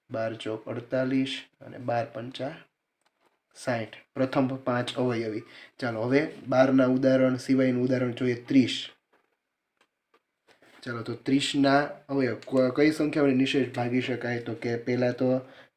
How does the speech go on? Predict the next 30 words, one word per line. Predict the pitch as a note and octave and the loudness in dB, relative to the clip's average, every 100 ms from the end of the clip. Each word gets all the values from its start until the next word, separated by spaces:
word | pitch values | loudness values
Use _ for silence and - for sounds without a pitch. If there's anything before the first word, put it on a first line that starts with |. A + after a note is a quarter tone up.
| - | -4
સૌથી | B2+ B2+ B2+ | -2 0 0
નાની | B2 B2+ | 0 0
સંખ્યા | B2+ B2+ C3 | -2 -2 0
તો | B2 A#2+ | -2 0
એક | B2+ B2 | 0 0
હોય | B2+ C3+ C3+ | 2 4 4
જ | - | 0
તે, | C3 | 0
અને | A#2 A#2+ | 0 -2
તે | A#2 B2 | -4 -2
પોતે | C#3 C3+ C#3 | 2 2 2
સંખ્યા | A#2+ A#2+ A#2 A2+ | 0 -4 -6 -8
એક | G#2 B2 B2 A2+ | -2 -2 -2 -2
અને | B2 C#3+ E3 - - _ - | 0 -2 -4 -16 -20 _ -4
ત્રીસ. | F#3 E3+ - - _ _ _ _ _ - | -2 -2 -6 -12 _ _ _ _ _ -6
ત્યારબાદ | B2 A#2 A#2+ B2+ B2+ - | -2 0 2 2 2 2
પંદર | C3+ C#3+ C3 | 2 6 4
દુ | B2 B2 | 4 0
ત્રીસ, | B2 B2+ A2+ A2 | 2 0 0 -4
એટલે | A2 | -8
કે | A2 A2+ | -8 -6
બે | B2 B2+ C3 C3 | 0 4 4 2
ગુણ્યા | B2 A#2 A#2+ B2+ - - _ _ _ _ _ _ _ _ _ _ | 0 -4 -2 0 -2 -6 _ _ _ _ _ _ _ _ _ _
પંદર. | B2 A#2 G#2+ G#2+ - _ _ _ _ _ _ - | -6 -6 -8 -14 -16 _ _ _ _ _ _ -12
પછી | A#2 - C3 C3 | -8 -2 0 0
તો | A2+ | -4
કે | A2+ | -8
દસ | A#2 B2 B2+ C3+ - - - - _ _ _ _ | -6 2 4 4 2 -10 -12 -18 _ _ _ _
તેરી | B2 A#2 A#2+ B2+ D#3+ - _ _ _ _ _ _ _ _ | -6 -4 0 2 0 -6 _ _ _ _ _ _ _ _
ત્રીસ. | B2 B2 G#2 - | -2 0 0 -6